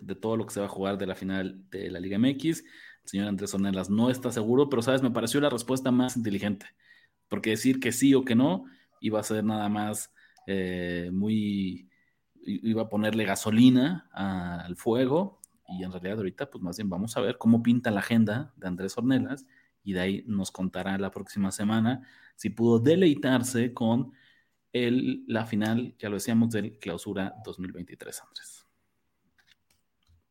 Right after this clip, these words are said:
Pues listo, con esto nos despedimos, con esto terminamos esta edición de Nación de Apuestas.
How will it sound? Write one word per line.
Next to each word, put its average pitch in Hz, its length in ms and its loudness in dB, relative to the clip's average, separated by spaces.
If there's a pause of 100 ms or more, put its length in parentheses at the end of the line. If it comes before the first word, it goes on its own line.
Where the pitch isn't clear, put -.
(1000)
Pues 139 200 4
listo, 170 580 6
con 147 160 4
esto 185 220 2
nos 147 180 4
despedimos, 147 560 4
con 143 100 0
esto 143 160 0
terminamos 131 460 2
esta 123 180 -4
edición 123 460 2 (320)
de 127 400 2 (320)
Nación 104 480 0
de 110 80 0
Apuestas. 143 600 0